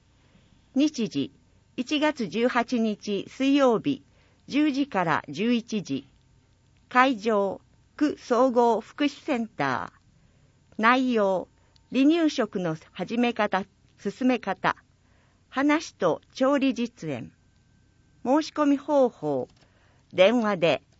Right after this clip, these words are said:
先着十人。電話、八一九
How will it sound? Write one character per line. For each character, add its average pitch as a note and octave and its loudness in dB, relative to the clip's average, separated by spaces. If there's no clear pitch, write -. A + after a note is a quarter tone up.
先 C#4+ 0
着 B3+ -2
十 A#3 0
人。 C#3 -6
電 A#3+ 2
話、 G#3 0
八 D#4 -2
一 C#4 -6
九 E3 -6